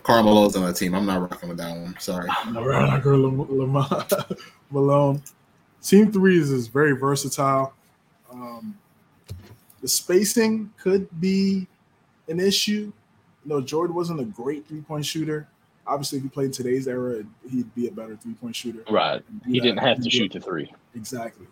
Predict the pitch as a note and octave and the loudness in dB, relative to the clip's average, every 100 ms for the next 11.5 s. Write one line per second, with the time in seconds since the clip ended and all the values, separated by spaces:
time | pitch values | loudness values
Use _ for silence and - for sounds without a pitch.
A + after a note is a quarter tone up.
0 | - G2+ A2+ A2 G#2+ F#2 _ _ _ _ | -20 -18 -14 -14 -16 -20 _ _ _ _
1 | A2+ D3 F3 F3 - F#3 F#3+ F#3+ F#3 - | -2 2 2 0 -2 0 2 4 2 2
2 | F#3+ F#3 D#3 C#3+ D#3+ D#3+ D#3 B2+ C#3+ C#3 | -2 2 2 2 0 2 2 2 -2 -2
3 | A#2+ C#3 C#3 B2 - - - - _ - | -2 -4 -4 -8 -8 -6 -6 -8 _ -14
4 | A#2+ A2 F#2+ - - - - C#3+ - - | -12 -12 -14 -10 -8 -6 -4 -4 -4 -4
5 | C#3 C3+ D3 D3 B2 A#2+ A#2 A#2+ - _ | 0 2 2 0 -4 -6 -8 -10 -14 _
6 | _ _ _ _ _ _ _ _ _ _ | _ _ _ _ _ _ _ _ _ _
7 | - F3 E3+ - - F3 C#3+ - C3+ D#3 | -8 -4 -2 -2 0 0 0 -6 -6 -2
8 | C3+ A2 A#2+ B2+ C3 D3+ C3 C3+ G#2+ F#2+ | -2 -4 -8 -6 -4 -2 -2 -2 -4 -12
9 | - A#2+ C#3 A#2+ C3 C3+ C3 A#2 - B2+ | -12 -4 -2 -2 -2 -4 -6 -8 -8 -10
10 | A#2+ - B2 A#2 A2 B2 C3 C#3 C3+ - | -10 -8 -4 -4 -4 -4 -2 -2 -4 -6
11 | A2+ - A#2 A2+ G#2 | -10 -8 -8 -8 -12